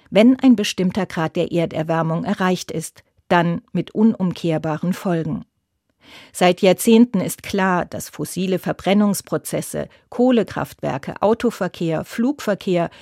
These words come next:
und der damit verbundene C O zwei Ausstoß für die Klimaerwärmung verantwortlich sind. Aber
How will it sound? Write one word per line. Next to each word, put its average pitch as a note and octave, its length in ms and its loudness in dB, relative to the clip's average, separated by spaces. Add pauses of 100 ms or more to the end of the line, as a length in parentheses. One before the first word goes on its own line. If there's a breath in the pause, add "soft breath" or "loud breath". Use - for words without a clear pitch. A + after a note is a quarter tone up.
(120)
und F#3+ 140 -2
der F3+ 80 4
damit G#3 460 2
verbundene G3 640 -2
C E3+ 200 -4
O D3+ 80 -2
zwei E3 440 -2
Ausstoß E3+ 560 -4 (180 soft breath)
für - 160 -6
die G3+ 80 -4
Klimaerwärmung D#3 960 2
verantwortlich D3+ 800 -8
sind. - 360 -8 (520)
Aber D#3+ 340 -2